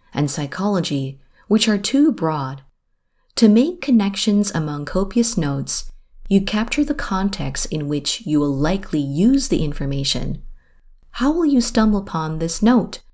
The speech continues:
How does it connect to your areas of interest and focus? Consider where you will be applying the note,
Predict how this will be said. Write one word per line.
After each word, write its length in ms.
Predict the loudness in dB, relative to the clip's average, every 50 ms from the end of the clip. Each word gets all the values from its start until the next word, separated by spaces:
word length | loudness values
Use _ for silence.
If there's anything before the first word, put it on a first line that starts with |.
| _ _ _ _ _ _ _ -4
How 220 | 2 4 4 6
does 220 | 6 4 2 2 2
it 140 | 0 0
connect 580 | -2 -4 -4 -2 -2 -4 -6 -6 -8 -10 -8 -4
to 120 | -2 -2
your 160 | -2 -2 -2 -2
areas 420 | -2 -2 0 0 0 -2 -2 -2 -2
of 140 | -4 -4 -2
interest 640 | -2 -2 -2 -2 -4 -4 -4 -4 -4 -4 -6 -6 -10 -12 -16 -20 -18 _ -4
and 200 | -2 -2 -2 -2
focus? 680 | 0 -2 -2 -2 -4 -6 -8 -4 -2 -2 -2 -4 -6 -12 -20 -20 _ _ -20 -20 -20 -20 _ _ -20 -20 -20 _ _ _ _
Consider 720 | 4 6 8 8 8 6 4 4 2 2 0 -2 -6 -8 -6 -2
where 160 | 2 2 2
you 200 | 2 2 0 0
will 140 | 0 0 0
be 140 | 0 -2
applying 560 | -2 -4 -6 -6 -4 -2 2 4 6 6 6 6
the 100 | 4 0
note, 460 | -2 -2 -4 -4 -4 -6 -8 -10